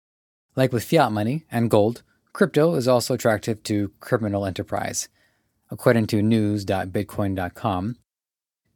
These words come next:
the largest Ponzi scheme on record is a so-called company by the name of Bitcoin Savings and Trust, who gamed their customers for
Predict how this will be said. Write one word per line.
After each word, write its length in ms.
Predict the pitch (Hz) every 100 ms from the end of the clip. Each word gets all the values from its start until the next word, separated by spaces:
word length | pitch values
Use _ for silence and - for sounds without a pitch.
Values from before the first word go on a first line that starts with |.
| _
the 80 | -
largest 400 | 135 196 160 165
Ponzi 320 | - 147 135
scheme 300 | 127 131 123
on 120 | 117 110
record 380 | 98 - 117
is 100 | 113
a 60 | 101
so-called 440 | - 120 107 113
company 320 | - 101 107 110
by 120 | 104
the 80 | 104
name 240 | 104 101
of 120 | 95
Bitcoin 440 | 90 113 - 120 104
Savings 320 | 110 104 98
and 140 | 98
Trust, 400 | - 107 - - - _ _ _
who 240 | 117 113
gamed 380 | 110 123 123 113
their 80 | 110
customers 640 | 120 113 - 101 113 120
for 380 | - 104 98